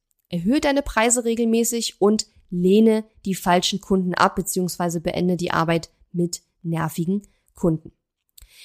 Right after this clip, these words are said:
Ja, wenn du gerne mehr darüber wissen möchtest, wie man ein erfolgreiches Online-Business mit Online-Kursen aufbaut, dann kannst du dir unter katharina lewald de slash erfolgsplan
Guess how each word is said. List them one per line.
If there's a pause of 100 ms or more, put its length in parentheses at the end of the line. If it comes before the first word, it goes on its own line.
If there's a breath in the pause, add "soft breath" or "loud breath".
(140 loud breath)
Ja,
wenn
du
gerne
mehr
darüber
wissen
möchtest,
wie
man
ein
erfolgreiches
Online-Business
mit
Online-Kursen
aufbaut, (320 soft breath)
dann
kannst
du
dir
unter
katharina
lewald (300)
de
slash
erfolgsplan